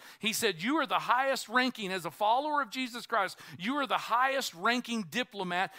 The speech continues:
sent by God from heaven to earth to represent me."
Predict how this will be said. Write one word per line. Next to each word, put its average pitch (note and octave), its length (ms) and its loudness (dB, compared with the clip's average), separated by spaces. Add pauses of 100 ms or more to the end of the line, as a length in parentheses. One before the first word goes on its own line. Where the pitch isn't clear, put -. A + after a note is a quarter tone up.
(120)
sent B3+ 540 2
by A3 240 8
God G3 440 4
from A3+ 260 2
heaven F3+ 400 -4
to G3 260 -10
earth D#3 340 -4
to D#3+ 100 -10
represent D#3+ 680 -8
me." F#2+ 240 -14